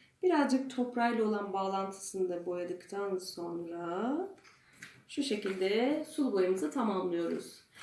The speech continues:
Şimdi sıra geldi ağacımızın yapraklarını yapmaya. Biliyorsunuz ilkbaharda artık renklerimiz yeşil tonlarında ya da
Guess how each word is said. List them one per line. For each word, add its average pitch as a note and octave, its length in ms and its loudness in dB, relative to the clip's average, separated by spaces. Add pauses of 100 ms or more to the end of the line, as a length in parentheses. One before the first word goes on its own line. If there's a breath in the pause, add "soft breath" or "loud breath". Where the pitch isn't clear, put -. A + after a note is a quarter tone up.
(200 loud breath)
Şimdi F4+ 420 8
sıra E4 240 4
geldi A3 400 6
ağacımızın A#3+ 520 4
yapraklarını G3 540 2
yapmaya. F#3 440 0
Biliyorsunuz C4 480 2
ilkbaharda G#3 460 -4
artık G3 360 -6
renklerimiz F#3+ 540 -2
yeşil F#3 400 0
tonlarında F#3 460 0
ya F#3+ 180 0
da G3+ 260 -4